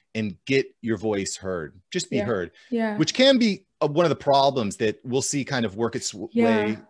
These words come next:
Speaker 1: is sometimes you have six people all trying to talk over one another.
Speaker 2: Yeah.
Speaker 1: And, and that, it, you have to be somewhat aggressive, I think,
Speaker 2: Mm.
Speaker 1: in, at least when you get to the bigger rooms.
Speaker 2: Mm-hmm, mm-hmm.
Speaker 1: To give input, you have to be on stage. You have to be
Speaker 2: Yeah.
Speaker 1: invited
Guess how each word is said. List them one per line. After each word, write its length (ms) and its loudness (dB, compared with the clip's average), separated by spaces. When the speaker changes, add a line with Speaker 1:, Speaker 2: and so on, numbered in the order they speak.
Speaker 1:
is 140 -2
sometimes 320 4
you 80 0
have 220 2
six 280 -2
people 300 -2
all 140 4
trying 200 -2
to 60 0
talk 320 0
over 220 0
one 140 -2
another. 520 0
Speaker 2:
Yeah. 300 2
Speaker 1:
And, 160 -2
and 120 2
that, 220 4
it, 220 -4
you 140 -2
have 180 0
to 80 -8
be 160 -2
somewhat 300 -2
aggressive, 400 0
I 100 -4
think, 300 -10
Speaker 2:
Mm. 300 0
Speaker 1:
in, 200 -2
at 80 0
least 240 2
when 120 0
you 60 0
get 120 -2
to 80 -8
the 60 -6
bigger 260 -4
rooms. 420 -8
Speaker 2:
Mm-hmm, 260 2
mm-hmm. 360 -6
Speaker 1:
To 120 -6
give 340 0
input, 420 0
you 120 -4
have 240 0
to 100 -8
be 160 -2
on 220 0
stage. 480 -2
You 60 -2
have 100 -2
to 60 -6
be 80 8
Speaker 2:
Yeah. 200 6
Speaker 1:
invited 540 2